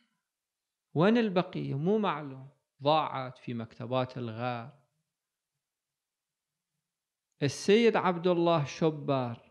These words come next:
له مؤلفات كثيرة، وين مؤلفاته؟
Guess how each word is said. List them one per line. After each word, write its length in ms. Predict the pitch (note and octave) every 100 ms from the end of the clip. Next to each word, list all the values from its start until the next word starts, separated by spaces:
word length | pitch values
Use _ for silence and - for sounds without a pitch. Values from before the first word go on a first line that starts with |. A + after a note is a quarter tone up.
| _ C#3+
له 320 | F3 F#3+ F#3
مؤلفات 760 | E3+ D3 D3+ C#3+ C3 F3+ F3+
كثيرة، 520 | - D#3+ - D#3 D3+
وين 240 | D3 F#3+ A3+
مؤلفاته؟ 960 | A3 G3+ G3 F3+ E3 D#3+ D3 - E3